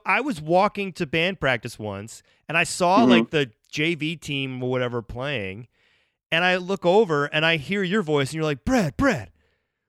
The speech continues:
Speaker 1: what's up, man?" And I'm like, "Hey, dude, <laughs> why are you in street clothes?
Speaker 2: Uh-huh.
Speaker 1: Aren't you supposed to be in the game?"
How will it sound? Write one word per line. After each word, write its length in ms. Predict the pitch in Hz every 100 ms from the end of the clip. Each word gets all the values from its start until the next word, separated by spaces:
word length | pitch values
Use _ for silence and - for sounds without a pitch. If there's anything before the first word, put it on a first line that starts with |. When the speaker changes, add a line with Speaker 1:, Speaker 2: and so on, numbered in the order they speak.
| -
Speaker 1:
what's 240 | 262 -
up, 180 | 330 180
man?" 340 | 156 196 269 254
And 120 | 170
I'm 80 | 190
like, 280 | 190 185 - -
"Hey, 220 | 160 240
dude, 300 | 214 240 254 165 - 427
<laughs> 240 | 262 -
why 140 | 156 208
are 40 |
you 100 | 277
in 80 | 226
street 260 | - 240
clothes? 200 | - 185
Speaker 2:
Uh-huh. 100 | 160
Speaker 1:
Aren't 180 | 151 156
you 60 | 220
supposed 320 | - 196 185
to 60 | 185
be 100 | 190
in 80 |
the 60 | 175
game?" 340 | 147 151 202